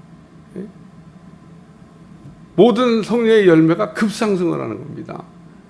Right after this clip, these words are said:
그래서 오늘 우리가 성령 충만을 우리가 받아야 될 이유가 성령의 충만의 이 능력이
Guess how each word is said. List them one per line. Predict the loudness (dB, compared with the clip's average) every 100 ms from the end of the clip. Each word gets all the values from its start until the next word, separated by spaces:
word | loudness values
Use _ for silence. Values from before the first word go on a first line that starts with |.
| -20 -20 -20 -20 -20 -20 -20 -20 -20 -20 -20 -4
그래서 | 2 4
오늘 | 6 4
우리가 | 4 0
성령 | -2 -4 -2 -4 -4
충만을 | -6 -6 -6 -10 -10 -6 -4 0
우리가 | 2 4 4 2
받아야 | 0 -2 0
될 | -2 -4
이유가 | -2 -2 -2 -6 -8 -18 -20 -20 -20 -14
성령의 | 0 2 4 6 6 2 0
충만의 | -4 -2 0 2 2 0 0
이 | -2 -4 -4
능력이 | -2 0 0 -2 -4 -6